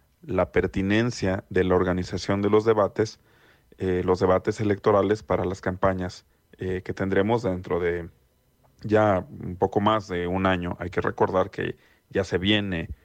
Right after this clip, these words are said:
la organización del proceso electoral en México. Pero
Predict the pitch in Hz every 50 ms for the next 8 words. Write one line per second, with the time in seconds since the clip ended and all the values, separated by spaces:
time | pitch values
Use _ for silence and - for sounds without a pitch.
0 | _ _ - - 92 90 90 90 87 90 87 - - 90 - - 95 92 90 90
1 | - - - - - 90 - - 92 87 87 - - 90 87 85 85 82 - -
2 | - 92 90 87 87 80 - 82 - - - - _ _ - - _ _ - -
3 | - - - - - - - 127 127 135 135 131 131 123 -